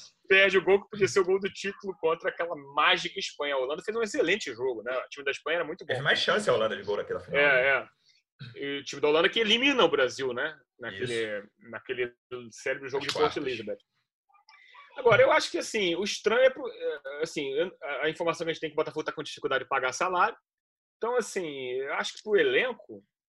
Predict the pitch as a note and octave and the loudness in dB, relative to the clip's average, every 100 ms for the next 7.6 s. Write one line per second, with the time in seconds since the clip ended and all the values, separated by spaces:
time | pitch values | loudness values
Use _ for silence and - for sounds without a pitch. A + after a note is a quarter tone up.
0 | _ _ _ _ - - - - - G4 | _ _ _ _ -14 -10 -10 -10 -12 -14
1 | D#4+ D#4 E4 D#4+ D#4 C#4 D#4 A#3 G#3 D4+ | -12 -12 -10 -8 2 2 4 2 2 -2
2 | E4 E4+ G4+ B3 C3+ B2 - E4+ E4 D3 | -4 0 2 2 0 -12 -14 -16 -10 -4
3 | - - - D3 F3+ E3+ D#3 F#3 F3 F3+ | 0 0 0 0 0 0 0 -2 -2 -4
4 | D3+ E3+ G#3 D4+ A3+ G3 F3 - C3+ C3+ | -2 -2 0 0 0 0 -2 2 2 4
5 | B3 A#2+ C#3 A#2+ B2 D#3+ D3+ E3 E3 D#3 | 0 0 2 4 2 0 0 -2 0 -2
6 | A3 G3+ - C#3+ F4 E4 A3+ F#3+ G3+ G#3+ | -2 -4 0 2 4 6 6 4 4 6
7 | B3+ A#3+ G3 E3 A3 | 6 8 6 6 6